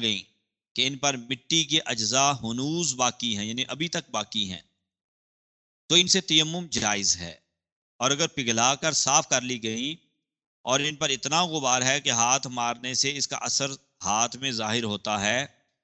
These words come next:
تو اس غبار سے تیمم جائز ہے، ورنہ نہیں۔ یعنی یہ تو غبار کسی بھی چیز کے اوپر پڑا ہوا ہے تو اسے جائز ہے۔ مسئلہ نمبر دس، غلہ،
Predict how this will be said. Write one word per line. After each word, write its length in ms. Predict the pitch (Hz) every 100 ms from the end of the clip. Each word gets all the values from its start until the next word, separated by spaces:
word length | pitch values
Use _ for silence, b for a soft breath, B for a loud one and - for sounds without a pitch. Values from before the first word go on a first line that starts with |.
| _ _
تو 60 | 139
اس 180 | 147 147
غبار 560 | 123 120 123 135 151
سے 160 | 147 165
تیمم 520 | - 143 135 139 143 113
جائز 400 | 113 120 139 135
ہے، 220 | 135 143
ورنہ 440 | 127 117 110 110
نہیں۔ 600 | 107 90 87 95 98 95 _ _ _ _ _ _ _ _ _ _ _ _ _ _ -
یعنی 140 | 156 175
یہ 80 | 185
تو 100 | 170
غبار 300 | 165 175 190
کسی 260 | - 196
بھی 100 | 202
چیز 240 | 175 180 151
کے 60 |
اوپر 160 | 160 147
پڑا 240 | 135 135
ہوا 160 | 131 123
ہے 40 |
تو 60 | 123
اسے 160 | 117 110
جائز 340 | 98 98 104
ہے۔ 60 | 104 _ _ _ _ _ _ _ _ _ _ _ -
مسئلہ 380 | 143 - 151 160
نمبر 280 | 147 143
دس، 480 | 110 101 90 - - _ _ _ _ _ _ -
غلہ، 520 | 95 131 156 156 151